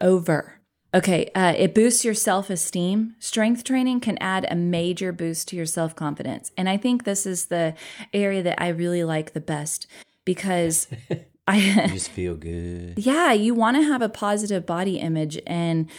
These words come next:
Speaker 1: when you are strength training, you have a positive, uh, body image, you just feel on top of the world.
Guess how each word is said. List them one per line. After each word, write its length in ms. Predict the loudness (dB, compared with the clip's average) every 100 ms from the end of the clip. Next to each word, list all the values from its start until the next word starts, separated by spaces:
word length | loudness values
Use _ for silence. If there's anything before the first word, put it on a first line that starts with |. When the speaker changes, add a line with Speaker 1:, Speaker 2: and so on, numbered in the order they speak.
| -18 -4
Speaker 1:
when 280 | 2 2 2
you 440 | 0 0 0 0 -2
are 300 | 0 0 0
strength 380 | -2 0 0 0
training, 340 | -2 -2 -2
you 80 | -2
have 140 | -2
a 80 | -4
positive, 520 | -4 -6 -4 -4 -4 -6
uh, 160 | -2 -2
body 340 | 0 -2 0 -2
image, 400 | -2 -2 -4 -6
you 100 | -6
just 220 | -4 -2
feel 160 | 0 0
on 140 | 0
top 280 | -2 -4 -4
of 60 | -4
the 80 | -4
world. 480 | -2 0 0 -2